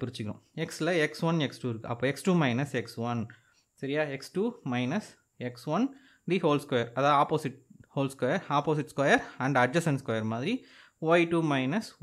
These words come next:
ஒய் ஒன் the whole square அப்படின்னு எடுத்துக்கிறோம். எதை? இதை. புரிஞ்சிச்சா? இப்போ இதை தான் என்னது? இங்க ஸ்கொயர் வந்திருக்கும். எது? ஏபிங்கிறதுக்கு இந்த ஒரு ஸ்கொயர் எங்க எடுத்துட்டு வந்தா ரூட் ஆயிருக்கும். இதோட முடிஞ்சுது. நெக்ஸ்ட் ஃபார்முலாலே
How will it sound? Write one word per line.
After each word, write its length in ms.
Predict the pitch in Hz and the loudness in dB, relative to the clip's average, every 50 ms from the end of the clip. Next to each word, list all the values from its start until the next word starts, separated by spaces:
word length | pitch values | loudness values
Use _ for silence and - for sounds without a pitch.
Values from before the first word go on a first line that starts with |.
| 135 | -2
ஒய் 160 | 139 143 147 143 135 127 | -2 0 0 0 0 0
ஒன் 100 | 120 117 110 101 | -2 -2 -2 -4
the 80 | 131 208 240 - - - - | -4 -6 -8 -8 -12 -20 -12
whole 260 | - 165 170 180 175 175 | -6 -4 -4 -2 -4 -6
square 400 | - - - 110 107 110 113 113 113 - 117 110 | -8 -8 -4 -4 -2 0 0 -2 -2 -2 -2 -2
அப்படின்னு 340 | 110 107 110 110 131 151 143 123 | -2 -2 -4 -4 -4 -2 -2 -2
எடுத்துக்கிறோம். 380 | 110 - - 117 113 - - - 117 | -4 -4 -8 -6 -6 -8 -6 -4 -4
எதை? 140 | 110 123 139 160 147 - 120 | -2 -2 -2 -4 -4 -4 -4
இதை. 120 | 110 113 - - - _ - - 139 - - | -4 -4 -6 -8 -16 _ -16 -16 -16 -10 -6
புரிஞ்சிச்சா? 400 | 151 151 143 139 143 - 175 170 170 - - - - - - - 139 127 | -4 -4 -4 -4 -2 0 0 0 0 -4 -18 -20 -20 -20 -12 -6 -6 -6
இப்போ 140 | 131 - 127 127 | -2 0 0 2
இதை 100 | 123 123 135 | 2 4 6
தான் 100 | 151 156 143 | 6 4 6
என்னது? 220 | 139 131 123 151 180 160 | 4 2 0 0 0 0
இங்க 140 | 135 127 127 131 127 - | 2 0 0 -2 -2 0
ஸ்கொயர் 300 | - 147 151 160 160 156 | 4 6 6 8 8 6
வந்திருக்கும். 420 | 147 143 139 131 - 226 269 302 294 - - _ - 135 | 4 4 2 2 4 4 4 4 4 -2 -16 _ -4 -4
எது? 100 | 123 123 123 131 139 | -2 0 0 2 2
ஏபிங்கிறதுக்கு 560 | 139 135 139 135 131 120 120 117 123 - 269 247 | 2 2 2 2 2 2 0 0 -2 -2 0 2
இந்த 100 | 220 170 147 | 2 2 2
ஒரு 80 | - - | 0 0
ஸ்கொயர் 280 | - 151 151 151 147 139 | 0 2 4 4 4 4
எங்க 100 | 135 127 | 2 2
எடுத்துட்டு 220 | 120 123 120 120 | 0 0 -2 -2
வந்தா 120 | 113 131 143 135 | 0 0 0 0
ரூட் 180 | 127 127 123 120 | -2 0 0 0
ஆயிருக்கும். 280 | 113 110 110 - - - _ - 123 123 | -2 -2 -4 -8 -12 -14 _ -6 -4 -2
இதோட 180 | 117 113 123 120 117 | 0 0 0 0 0
முடிஞ்சுது. 280 | 117 113 110 104 - - - - - - - _ _ _ - 160 | -2 -2 -4 -6 -8 -10 -14 -20 -20 -20 -20 _ _ _ 0 0
நெக்ஸ்ட் 240 | 208 202 - - - - - - - _ _ - - | 2 2 0 -2 -2 -2 -2 -4 -18 _ _ -4 2
ஃபார்முலாலே 440 | 170 185 190 190 185 175 175 175 | 4 4 6 8 6 6 6 6